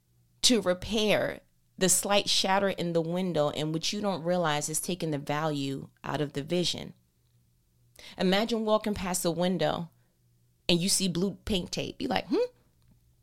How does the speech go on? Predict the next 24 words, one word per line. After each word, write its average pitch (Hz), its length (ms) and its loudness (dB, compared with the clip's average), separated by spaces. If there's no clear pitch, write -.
You 247 140 4
can't 302 200 8
even 233 200 6
enjoy 190 340 4
the 170 100 4
house 220 280 4
no 175 80 0
more 160 180 0
'cause 214 140 -2
you're 320 80 -4
like, 185 180 0
"Why 269 120 -4
do 427 100 -4
they 403 140 -4
have 320 240 -10
blue 220 260 -6
paint 220 340 -8
tape?" 196 100 -4
But 208 200 -2
that's 214 280 0
what 254 140 -2
it 240 120 -6
looks 196 460 -6
like - 500 -6